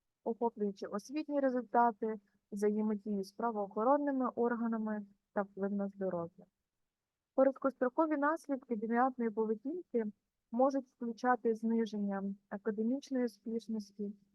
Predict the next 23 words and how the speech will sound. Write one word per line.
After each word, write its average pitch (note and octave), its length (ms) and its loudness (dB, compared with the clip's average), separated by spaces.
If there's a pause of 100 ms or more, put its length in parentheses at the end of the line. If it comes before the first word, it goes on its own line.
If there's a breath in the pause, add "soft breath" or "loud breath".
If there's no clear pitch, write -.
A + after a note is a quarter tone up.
(1040)
Також A3 360 0
це A3+ 120 -6
можуть A3 360 -4
бути G#3 260 -4
конфлікти G3+ 540 -6
з - 120 -14
вчителями, B3 720 0 (380)
однолітками, A3 1120 0 (600)
ранні A3 460 2
зустрічі G#3 600 -4
з G3 80 -12
правоохоронними G3 1000 0
органами. F3 580 -6 (640)
Часто D4+ 340 4
ці - 180 -10
проблеми C#4 560 2
виникають B3 760 4
як A#3+ 200 2
прямий, A#3+ 520 0
прямий A#3 420 4
результат G3+ 640 0
порушення B3+ 720 -2
поведінки A3 840 -2